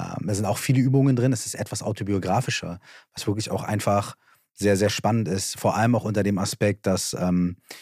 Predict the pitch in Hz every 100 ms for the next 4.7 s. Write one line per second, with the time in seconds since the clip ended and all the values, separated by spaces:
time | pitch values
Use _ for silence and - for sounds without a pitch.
0 | - - _ _ _ _ _ _ _ -
1 | 101 120 - 107 110 107 107 - 117 107
2 | 104 110 117 107 104 107 107 - 98 110
3 | 107 110 110 117 - 104 110 104 104 104
4 | 104 98 98 - 117 107